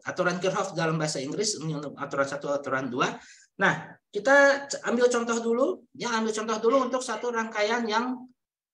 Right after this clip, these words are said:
sederhana, ya, angka, untuk rangkaian yang sederhana. Eh, jadi belum ke contoh yang ini,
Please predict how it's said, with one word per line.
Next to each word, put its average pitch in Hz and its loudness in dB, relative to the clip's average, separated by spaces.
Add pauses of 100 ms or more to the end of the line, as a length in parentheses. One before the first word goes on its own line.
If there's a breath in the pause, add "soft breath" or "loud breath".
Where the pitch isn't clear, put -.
sederhana, 220 0
ya, 123 -2
angka, 190 0
untuk 180 -6
rangkaian 175 0
yang 208 -2
sederhana. 180 0 (480)
Eh, 175 2
jadi 180 -2
belum 220 4
ke 226 -2
contoh 208 -2
yang 208 0
ini, 190 -4